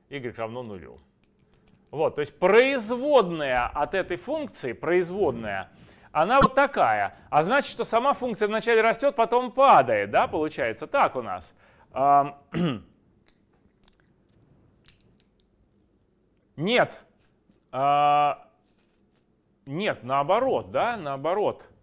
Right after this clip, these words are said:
Я неправильно сказал. Смотрите, все не так. Все вот так, в другую сторону. Давайте я даже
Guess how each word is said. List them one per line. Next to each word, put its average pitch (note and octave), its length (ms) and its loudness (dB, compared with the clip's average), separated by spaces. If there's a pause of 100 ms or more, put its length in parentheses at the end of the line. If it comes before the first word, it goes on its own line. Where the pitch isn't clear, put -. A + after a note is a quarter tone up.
(300)
Я D3 160 -6
неправильно F#3+ 360 0
сказал. - 340 -4 (220)
Смотрите, D3+ 480 -4 (200)
все E3+ 180 -6
не F3 120 -4
так. F3 300 0 (580)
Все G#3+ 560 2 (680)
вот F#3 420 -2
так, E3 280 6
в A2 80 -14
другую F#3 440 0
сторону. C#3+ 520 0
Давайте C3+ 360 -2
я A#2+ 40 -4
даже A#2 300 -6